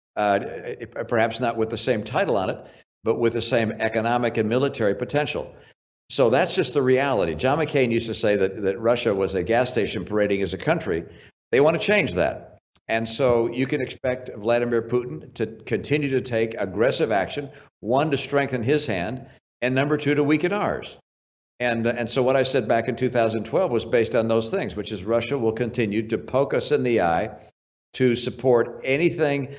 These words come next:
or anyone who opposes our interests, to, uh,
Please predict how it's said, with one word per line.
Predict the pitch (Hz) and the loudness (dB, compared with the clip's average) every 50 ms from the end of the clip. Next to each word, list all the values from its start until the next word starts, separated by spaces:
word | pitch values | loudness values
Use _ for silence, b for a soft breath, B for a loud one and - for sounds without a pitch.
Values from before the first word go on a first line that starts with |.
| B B B _ | B B B _
or | 110 110 113 - | -2 -2 -2 -2
anyone | - 147 147 160 165 143 123 120 123 120 117 120 127 | -2 0 2 2 2 2 2 2 2 2 2 0 0
who | 110 117 120 | 0 2 2
opposes | 113 104 - - - 131 147 160 151 147 120 123 113 110 - | 2 2 0 -2 0 0 2 2 2 0 0 -2 -2 -2 -4
our | - - 113 120 120 117 | -6 -2 0 0 0 0
interests, | - 127 113 110 - 95 98 113 - - - - - - _ _ _ _ _ _ _ | -2 -2 -4 -4 -4 -4 -6 -6 -6 -10 -12 -12 -14 -16 _ _ _ _ _ _ _
to, | - - 127 123 113 113 110 110 | 2 4 6 6 6 6 6 4
uh, | 104 101 | 4 2